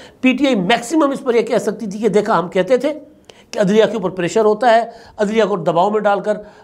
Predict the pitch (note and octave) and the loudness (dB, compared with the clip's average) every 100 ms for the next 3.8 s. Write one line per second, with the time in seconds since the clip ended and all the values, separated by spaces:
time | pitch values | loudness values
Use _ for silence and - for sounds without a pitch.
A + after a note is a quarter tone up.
0 | - F3+ F3 F3+ D#3+ F3 E3+ A#3+ A#3 A#3 | -2 2 2 0 -6 -4 -4 -4 0 2
1 | A3+ A3 B3 A#3 F#3+ E3 D#3+ D3 D#3 D#3+ | 2 2 0 0 2 0 -2 -6 -6 -6
2 | E3 G3 G#3+ C4 C4 C4 - - - - | -4 -4 -4 -8 -4 -4 -4 -12 -20 -20
3 | - - - - G#3 A#3 D4 - | -20 -20 -20 -2 2 2 0 -2